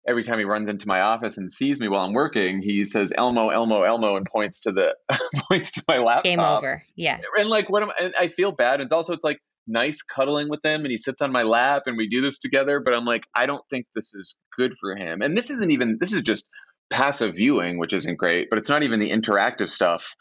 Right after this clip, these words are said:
Speaker 1: that happens when you figure out, when they figure out, like, how to use a phone or the internet.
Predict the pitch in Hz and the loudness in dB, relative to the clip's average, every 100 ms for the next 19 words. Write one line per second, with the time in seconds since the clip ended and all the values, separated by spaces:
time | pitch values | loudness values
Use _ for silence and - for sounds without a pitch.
0 | - - 110 107 98 - 95 87 101 98 | -20 -4 -2 0 0 -2 -6 -6 -4 -4
1 | - 101 92 90 87 87 95 - 92 90 | -4 -2 2 2 2 0 -4 -4 -2 0
2 | 78 87 - 95 87 87 80 85 - 90 | 0 -2 -2 -2 -2 -4 -6 -8 -2 -2
3 | 85 82 85 - _ _ _ 101 87 87 | -2 -6 -10 -14 _ _ _ -2 0 0
4 | 123 - 90 80 73 80 | 0 -2 0 2 2 0